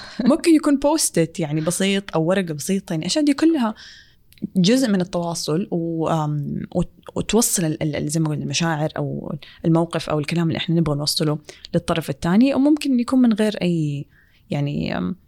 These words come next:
Speaker 2: تفاقم للمشكلة.
Speaker 1: مم.
Speaker 2: آم، طبعًا برضو نرجع نقول إنه نختار الوقت المناسب، يعني مو بس الطريق المناسب، وكمان الوقت المناسب. آه، فممكن لما، لما تصير المشكلة ما هيكون أحسن وقت إحنا نتكلم عنها، مع إنه في ناس تقول: "لا، الآن لازم مثلًا قبل ما ننام نحل المشكلة". لا،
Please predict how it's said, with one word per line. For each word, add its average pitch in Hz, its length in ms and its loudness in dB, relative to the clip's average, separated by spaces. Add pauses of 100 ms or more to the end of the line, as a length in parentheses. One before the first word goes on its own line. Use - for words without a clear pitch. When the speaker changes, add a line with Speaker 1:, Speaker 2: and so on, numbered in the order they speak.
(120)
Speaker 2:
تفاقم 175 440 0
للمشكلة. 160 520 0
Speaker 1:
مم. - 500 -6
Speaker 2:
آم، 165 640 -2
طبعًا 262 220 4
برضو 294 140 4
نرجع 240 340 4
نقول 196 340 4
إنه 180 140 4
نختار 175 320 0
الوقت 170 300 -2
المناسب، 156 460 -6 (540)
يعني 160 140 4
مو 170 40 4
بس 165 140 0
الطريق 160 260 -2
المناسب، 147 320 -2
وكمان 208 240 0
الوقت 170 260 -2
المناسب. - 460 -8 (480)
آه، 151 180 -2
فممكن 185 420 2
لما، 160 300 0 (120)
لما 170 200 2
تصير 240 240 2
المشكلة 185 440 0
ما 185 240 0
هيكون 175 320 -4
أحسن - 240 -4
وقت 151 200 -6
إحنا 147 220 -6
نتكلم 143 340 -4
عنها، 139 340 -8 (360)
مع 170 60 2
إنه 165 80 6
في 175 120 2
ناس 175 140 4
تقول: 180 220 -2
"لا، 214 200 -2
الآن 208 400 -6
لازم 202 260 -2
مثلًا 190 220 -4
قبل 208 240 2
ما 185 100 2
ننام 202 260 2
نحل 175 200 2
المشكلة". 156 440 -2
لا، 185 160 -4